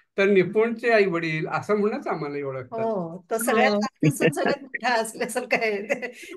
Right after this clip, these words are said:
Speaker 2: त्याच्याशी, त्याच्या रेफरन्सनी आम्हा-, आम्हाला बोललं जातं आमच्याबद्दल.
Speaker 3: हो, हो, हो. आणि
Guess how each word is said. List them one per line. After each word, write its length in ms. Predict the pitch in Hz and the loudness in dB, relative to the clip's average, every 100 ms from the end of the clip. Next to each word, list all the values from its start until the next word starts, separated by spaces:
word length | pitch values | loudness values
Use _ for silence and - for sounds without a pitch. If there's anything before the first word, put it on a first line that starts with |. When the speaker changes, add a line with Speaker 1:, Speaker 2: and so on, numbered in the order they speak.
| - | 0
Speaker 2:
त्याच्याशी, 760 | 233 254 277 254 202 294 269 | 2 4 2 2 -4 -6 -6
त्याच्या 360 | 262 247 - 285 | 2 2 4 4
रेफरन्सनी 600 | 285 262 269 277 277 285 | 4 2 -4 -4 -4 -2
आम्हा-, 280 | 269 247 254 | 0 0 -2
आम्हाला 400 | 240 233 233 247 | -2 -4 -4 -2
बोललं 340 | 233 202 202 | -2 -2 -4
जातं 300 | 190 190 220 | -4 -6 -8
आमच्याबद्दल. 640 | 214 262 233 208 190 190 | -10 -8 -4 -4 -4 -2
Speaker 3:
हो, 60 | 226 | -2
हो, 540 | 226 220 220 185 180 | 0 -4 -2 -4 -6
हो. 100 | 170 - _ _ - _ - | -12 -16 _ _ -20 _ -4
आणि 200 | 208 | -2